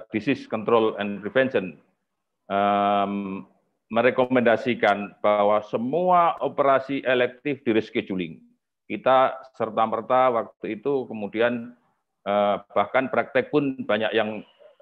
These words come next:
terpaksa ditutup, hanya emergensi yang, eh, dibuka, dan pasien-pasien, eh, pembedahan juga hanya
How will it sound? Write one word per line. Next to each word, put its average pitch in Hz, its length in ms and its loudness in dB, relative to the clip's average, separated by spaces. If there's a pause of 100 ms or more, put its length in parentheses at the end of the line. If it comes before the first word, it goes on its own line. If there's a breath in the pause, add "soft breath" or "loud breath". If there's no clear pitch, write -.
(140)
terpaksa 104 320 -2
ditutup, 104 580 -4 (380)
hanya 98 500 0
emergensi 98 720 -4
yang, 101 260 -6 (220)
eh, 90 760 -2
dibuka, 92 640 -2 (160)
dan 90 160 -12
pasien-pasien, 92 680 -6 (560)
eh, 87 260 -2
pembedahan 95 460 -2
juga 87 240 -4
hanya 90 500 -6